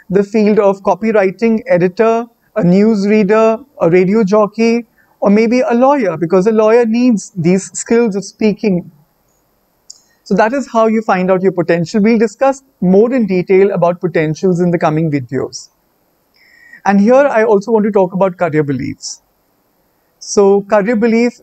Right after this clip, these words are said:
means that I need to go beyond the understanding of, uh, biasness, that certain careers are meant for boys and certain careers are meant for girls. If you have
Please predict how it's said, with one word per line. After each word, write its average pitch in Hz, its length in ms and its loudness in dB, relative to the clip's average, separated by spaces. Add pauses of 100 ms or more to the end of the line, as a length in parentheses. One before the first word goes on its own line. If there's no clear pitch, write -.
(120)
means 202 440 2
that 190 280 -2
I 185 140 0
need 202 200 -2
to 214 100 0
go 196 160 2
beyond 185 500 0
the 196 80 2
understanding 175 640 -2
of, 175 300 2 (320)
uh, 160 140 -2
biasness, 170 800 -2
that 185 180 -2
certain 196 320 0
careers 180 300 2
are 196 80 2
meant 175 180 -2
for 185 100 -4
boys 165 400 0
and 170 120 -6
certain 170 280 0
careers 170 280 0
are - 20 -4
meant 160 220 -2
for 165 100 0
girls. 156 480 0 (300)
If 175 160 -4
you 214 100 2
have 196 240 -2